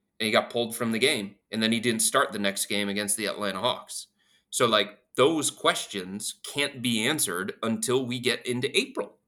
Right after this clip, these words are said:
How much did J B Bickerstaff learn from the playoff series against the New York Knicks? You don't trade for that. You don't get that if you trade for Royce O'Neale. You don't get that if you trade for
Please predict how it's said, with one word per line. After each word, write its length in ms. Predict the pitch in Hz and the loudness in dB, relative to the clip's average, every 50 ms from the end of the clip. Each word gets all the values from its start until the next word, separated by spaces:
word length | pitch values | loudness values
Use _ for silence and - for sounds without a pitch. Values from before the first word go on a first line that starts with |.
| _ _ | _ _
How 140 | - - 127 | 2 2 2
much 360 | 139 147 156 156 151 - - | 4 2 0 0 -2 -4 -6
did 140 | 139 135 120 | -6 -6 -2
J 180 | 123 131 135 139 | 0 0 2 2
B 120 | 135 143 | 0 -4
Bickerstaff 600 | 120 101 135 135 - 127 123 - - 117 110 104 101 | -2 -2 -2 -2 -2 -2 -2 0 0 0 0 0 -2
learn 440 | 104 123 139 139 123 107 104 101 | 0 2 2 2 2 0 -2 -4
from 180 | 101 - 107 107 | -6 -6 -6 -6
the 60 | 104 | -6
playoff 400 | 104 - 120 117 117 113 110 - | -4 -2 -2 0 0 0 -2 -2
series 360 | - - 120 110 113 110 107 | -2 -2 -2 -2 -2 -4 -4
against 320 | 117 107 117 107 104 - - | -2 -2 -2 -2 -2 -4 -4
the 60 | 113 | -2
New 120 | 110 117 | -2 -2
York 280 | 113 110 110 110 107 - | 0 0 -2 -2 -2 -2
Knicks? 280 | 151 156 - - - - | -4 -4 -4 -4 -4 -4
You 60 | 131 | -2
don't 180 | 160 147 131 | -2 -2 -2
trade 300 | - - - 131 180 - | -4 -4 -2 -2 -2 -2
for 140 | - - 123 | -4 -2 -2
that. 260 | 113 135 170 - - _ _ _ _ | -2 -2 -4 -6 -12 _ _ _ _
You 100 | 127 135 | 2 2
don't 200 | 156 147 131 127 | 2 2 2 2
get 220 | 131 156 - - | 2 2 4 4
that 260 | - 165 - - - | 4 4 4 2 0
if 120 | 120 120 - | -2 -4 -4
you 100 | 120 113 | -6 -8
trade 300 | - - 127 131 127 117 | -6 -2 -2 -2 -2 -2
for 140 | - 120 | -4 -4
Royce 320 | 117 113 120 127 127 127 131 | -2 0 0 0 0 0 -2
O'Neale. 460 | 117 113 120 143 156 151 156 151 - _ _ _ _ _ _ | -2 -2 -2 -2 -2 -2 -4 -8 -12 _ _ _ _ _ _
You 80 | - 131 | -2 0
don't 160 | 147 147 131 | 0 0 2
get 200 | - 135 - - - | 0 0 0 0 0
that 200 | 139 143 139 131 | 0 0 0 0
if 140 | 123 - | -2 -2
you 80 | 127 120 | -6 -6
trade 420 | - - - 127 123 131 127 113 | -6 -4 -2 0 0 0 0 -2
for 360 | - - 127 120 113 107 - | -2 0 0 0 0 -2 -6